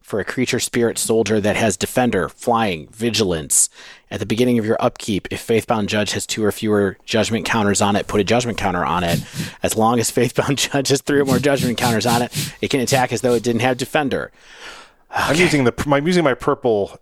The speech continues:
Speaker 2: gems as my,
Speaker 1: Yes.
Speaker 2: my judgment counters.
Speaker 1: Yeah, these are judgment counters. Uh, Disturb, five white, white. So a seven mana cost Disturb. Oh, by the way, it's a four four flyer. So it's a, it's a big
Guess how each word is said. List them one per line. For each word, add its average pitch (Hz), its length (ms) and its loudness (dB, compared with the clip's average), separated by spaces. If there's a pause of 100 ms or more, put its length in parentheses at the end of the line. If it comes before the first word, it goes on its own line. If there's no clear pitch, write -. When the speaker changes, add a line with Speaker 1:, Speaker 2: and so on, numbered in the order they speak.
Speaker 2:
gems 98 720 0 (180)
as 101 240 -2
my, 180 160 0 (300)
Speaker 1:
Yes. - 220 -2
Speaker 2:
my 98 80 2
judgment 101 380 0
counters. 90 440 -4
Speaker 1:
Yeah, - 160 0
these 113 180 -2
are 101 60 -6
judgment 92 400 -4
counters. 90 380 -4 (400)
Uh, 98 420 2
Disturb, 120 720 0 (380)
five 131 640 -2 (160)
white, 113 300 0
white. 107 340 0
So 98 200 0
a 101 100 -2
seven 143 520 2
mana 131 260 0
cost 113 280 -2
Disturb. 98 260 -4
Oh, 95 80 0
by 117 140 2
the 110 80 0
way, 104 100 2
it's 92 100 -2
a 110 40 -6
four 101 240 -2
four - 200 -4
flyer. 78 360 -2
So - 180 0
it's - 160 0
a, - 320 2
it's - 160 -2
a 233 60 -2
big 208 380 -6